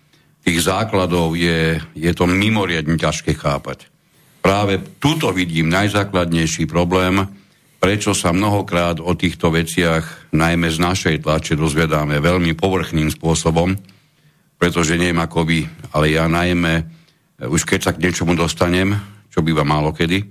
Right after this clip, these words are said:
tak je to prakticky odkod-, kodákané to, čo niekde niekto obvykle v tých veľkých, e, agentúrach napísal, bez toho, že by sa k tomu pridal čo len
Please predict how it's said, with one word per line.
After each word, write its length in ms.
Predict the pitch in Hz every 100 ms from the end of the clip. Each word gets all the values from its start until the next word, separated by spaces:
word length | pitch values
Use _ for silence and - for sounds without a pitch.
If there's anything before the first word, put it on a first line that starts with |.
| - _ _ _ _ -
tak 160 | 85
je 160 | 85 85
to 160 | 85
prakticky 560 | 73 87 82 87 - 92
odkod-, 560 | - 113 - - 101 101
kodákané 1120 | 101 95 90 85 90 87 87 85 82 80 -
to, 320 | 104 110 110
čo 240 | - 92
niekde 800 | 87 98 107 110 104 98 95 85
niekto 560 | 90 92 92 92 - 95
obvykle 640 | 90 82 95 80 90 87
v 80 | 85 -
tých 120 | 78 87
veľkých, 480 | 95 92 92 85
e, 100 | - - - _ _ _ - 85 85 82 80
agentúrach 720 | 92 101 95 90 98 92 87
napísal, 800 | 92 95 95 90 104 98 101 - - _ _ _ _ _ _ _
bez 480 | 95 101 135 - -
toho, 400 | 101 90 104 117 - - -
že 160 | 85 92
by 120 | 87
sa 160 | - 87
k 80 | 98
tomu 240 | 95 90
pridal 480 | 92 95 92 90 87
čo 240 | - 92
len 320 | 92 85 80